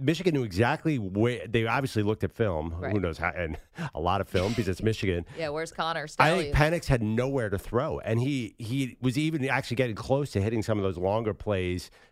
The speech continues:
Speaker 1: Uh, guys at least were getting a hand on the ball. There was no open guys, uh, on the sideline where his famous throw is he steps back and just hurls it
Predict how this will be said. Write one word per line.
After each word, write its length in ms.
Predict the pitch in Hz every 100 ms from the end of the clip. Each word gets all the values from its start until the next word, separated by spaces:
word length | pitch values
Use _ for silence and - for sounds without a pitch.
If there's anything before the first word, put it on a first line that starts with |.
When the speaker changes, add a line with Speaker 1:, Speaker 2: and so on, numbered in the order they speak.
| _
Speaker 1:
Uh, 200 | 98 95
guys 260 | 131 139 123
at 80 | 123
least 140 | 143
were 80 | 127
getting 180 | 110 104
a 40 |
hand 140 | 120 120
on 80 |
the 40 | 92
ball. 220 | 87 85 - _
There 100 | 156
was 160 | 156 117
no 420 | 123 156 139 120
open 320 | 123 139 135 113
guys, 420 | 131 175 113 -
uh, 400 | - 98 87 85 _ _
on 200 | 113 110
the 60 | 107
sideline 420 | 131 165 139 95
where 140 | 104
his 240 | 107 117 104
famous 400 | 156 156 143 -
throw 320 | 139 147 101
is 140 | 95
he 100 | -
steps 280 | 104 127 113
back 320 | - 113 104 - - -
and 100 | 98
just 120 | 104
hurls 400 | - 139 131 107
it 180 | 104